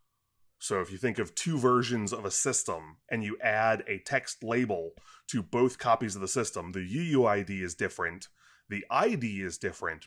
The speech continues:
but the name that I now generate for it can be the same, saying, "This is a chunk of text and here is the text for it."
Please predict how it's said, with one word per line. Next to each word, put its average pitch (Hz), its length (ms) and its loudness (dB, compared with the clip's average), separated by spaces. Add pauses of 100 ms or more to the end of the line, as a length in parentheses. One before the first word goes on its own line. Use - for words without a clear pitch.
but 101 140 -8
the 107 80 -4
name 127 560 0
that 107 120 0
I 107 160 2
now 101 320 0
generate 139 680 -2
for 90 240 -4
it - 180 -12
can 101 160 -12
be 101 80 -8
the 87 120 -10
same, 95 480 -6 (420)
saying, 90 420 0 (600)
"This 95 220 -2
is 90 100 -4
a 87 100 -2
chunk 87 240 -8
of - 100 -12
text 175 380 2
and 117 140 -4
here 98 260 -6
is 92 120 -6
the 92 100 -10
text - 340 -6
for - 240 -12
it." - 200 -18